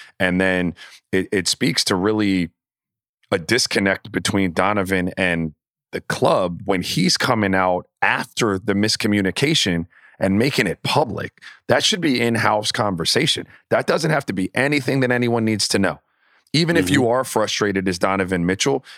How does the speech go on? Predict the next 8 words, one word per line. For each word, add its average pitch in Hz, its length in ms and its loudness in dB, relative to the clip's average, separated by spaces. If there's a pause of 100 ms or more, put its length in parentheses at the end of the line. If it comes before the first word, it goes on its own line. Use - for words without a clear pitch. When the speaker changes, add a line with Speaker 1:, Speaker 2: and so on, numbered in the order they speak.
(100)
Speaker 1:
if - 180 -2
you, 147 300 2 (100)
if, 113 220 0 (760)
you 120 100 2
know, 95 240 0 (340)
in 117 160 2
my 110 220 2
day, 107 320 0